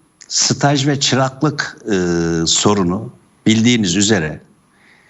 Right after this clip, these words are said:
zorunlu staj ve çıraklık yaptıranları,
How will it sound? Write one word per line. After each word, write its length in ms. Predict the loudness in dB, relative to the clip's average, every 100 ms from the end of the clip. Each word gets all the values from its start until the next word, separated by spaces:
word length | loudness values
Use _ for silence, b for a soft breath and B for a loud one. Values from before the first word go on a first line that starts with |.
| b b b b _ -4
zorunlu 640 | 0 2 4 4 2 2
staj 720 | 0 -2 -2 -2 -6 -8 -10 -18 _ -4
ve 140 | -4
çıraklık 600 | -2 0 0 0 -2 -2 0
yaptıranları, 800 | -2 -2 0 2 2 0 -4